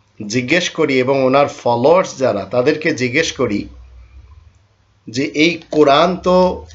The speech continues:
ছয় নম্বর সূরা আল আনআমের একশো পনেরো, একশো ষোলো এই দুটি আয়াতে বলছে, "ওয়াতাম্মাত কালিমাতু রাব্বিকা সিদকাম ওয়া আদলা",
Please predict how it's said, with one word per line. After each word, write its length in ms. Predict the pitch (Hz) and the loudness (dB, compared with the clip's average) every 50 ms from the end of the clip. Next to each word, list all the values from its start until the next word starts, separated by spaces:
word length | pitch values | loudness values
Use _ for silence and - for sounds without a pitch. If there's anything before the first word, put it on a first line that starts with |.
| - - _ | -20 -20 _
ছয় 300 | - - - 143 143 143 | -6 -2 0 2 2 2
নম্বর 260 | 151 160 165 170 180 | 2 2 2 0 0
সূরা 340 | 175 - - 160 165 160 160 | 0 0 2 2 4 6 6
আল 140 | 156 147 139 | 4 4 4
আনআমের 500 | 131 131 131 127 135 147 156 160 160 143 | 4 4 4 4 4 2 2 2 2 2
একশো 440 | 143 131 - - - - 143 113 - | 2 0 0 -2 -2 -2 -2 -2 -2
পনেরো, 420 | - 135 139 143 147 156 160 165 156 | 0 0 2 2 4 4 4 4 4
একশো 320 | 139 123 - - 135 123 | 4 2 0 -4 -4 -4
ষোলো 380 | - - - 135 139 147 156 156 | -4 -2 -2 0 2 2 2 2
এই 80 | 143 | 2
দুটি 300 | 127 131 131 131 139 135 | 0 -2 -4 -2 0 2
আয়াতে 320 | 127 123 123 120 120 123 117 | 4 4 4 2 0 -2 0
বলছে, 520 | 120 143 143 139 - 123 113 113 - - - _ _ _ _ _ _ _ _ _ _ _ _ _ _ _ _ _ _ _ _ _ _ _ _ _ _ _ _ _ _ _ _ _ - - | 0 0 0 0 0 -2 -2 -2 -2 -8 -16 _ _ _ _ _ _ _ _ _ _ _ _ _ _ _ _ _ _ _ _ _ _ _ _ _ _ _ _ _ _ _ _ _ -2 2
"ওয়াতাম্মাত 640 | 123 131 127 127 165 175 175 175 175 170 170 - - | 4 4 4 4 2 0 0 0 0 0 0 0 0
কালিমাতু 580 | - 139 139 147 165 160 160 160 160 - 160 151 | 2 2 2 2 2 2 0 0 0 0 2 2
রাব্বিকা 540 | 143 147 151 135 131 151 151 151 151 147 135 | 4 4 2 2 -2 -4 -2 0 0 0 0
সিদকাম 600 | - - 151 147 147 - - - 143 139 135 131 | 0 -2 -4 -4 -4 -4 0 0 2 2 2 2
ওয়া 220 | 127 117 107 117 | 2 2 2 0
আদলা", 400 | 117 113 - 107 98 90 - - | 0 -2 -2 -6 -6 -8 -8 -12